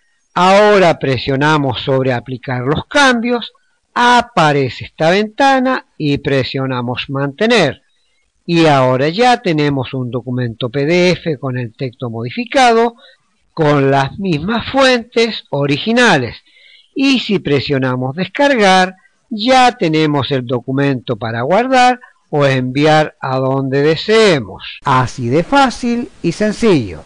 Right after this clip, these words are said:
Suscribiéndote a nuestro canal y activando la campanilla, YouTube te avisará sobre los nuevos videos que hemos subido.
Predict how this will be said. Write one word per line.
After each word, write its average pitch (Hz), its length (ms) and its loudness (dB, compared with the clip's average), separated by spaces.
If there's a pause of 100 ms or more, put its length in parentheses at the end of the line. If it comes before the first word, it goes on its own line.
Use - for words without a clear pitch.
(100)
Suscribiéndote 214 960 2
a 135 80 4
nuestro 120 460 0
canal 214 640 4
y 139 140 4
activando 123 720 2
la 110 140 2
campanilla, 147 920 2
YouTube 127 800 2
te 117 120 -2
avisará 196 640 4
sobre 131 500 2
los 120 200 2
nuevos 226 580 2
videos 123 460 4
que 110 200 0
hemos 131 240 0
subido. 175 540 2